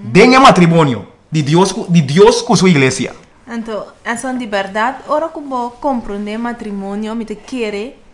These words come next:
Speaker 2: tu rende lo compreender salvação bom bom. Pastor, ma-, verdade, Cristo não tá fazendo nada sem laga nos mes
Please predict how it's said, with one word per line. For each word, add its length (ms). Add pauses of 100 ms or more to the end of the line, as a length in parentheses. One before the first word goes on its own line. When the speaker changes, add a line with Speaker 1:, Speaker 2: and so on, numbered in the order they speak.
(600)
Speaker 2:
tu 120
rende 320
lo 100
compreender 540
salvação 600
bom 240
bom. 300 (340)
Pastor, 220
ma-, 180 (400)
verdade, 480
Cristo 360
não 100
tá 140
fazendo 360
nada 480 (400)
sem 280
laga 240
nos 320
mes 400